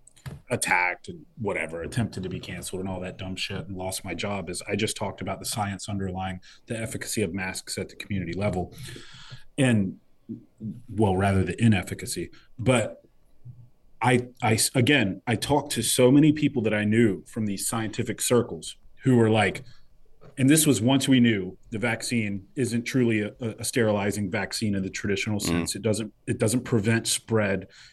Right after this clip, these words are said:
Speaker 1: in the population. It doesn't protect others from you. It doesn't <laughs> stop you from getting the virus.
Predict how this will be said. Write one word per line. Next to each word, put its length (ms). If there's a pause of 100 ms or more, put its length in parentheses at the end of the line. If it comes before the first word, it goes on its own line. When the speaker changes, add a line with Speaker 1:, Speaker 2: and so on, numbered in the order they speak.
Speaker 1:
in 120
the 60
population. 680
It 80
doesn't 320
protect 640 (260)
others 340
from 320
you. 320
It 80
doesn't 240
<laughs> 120
stop 340
you 140
from 280
getting 320
the 100
virus. 440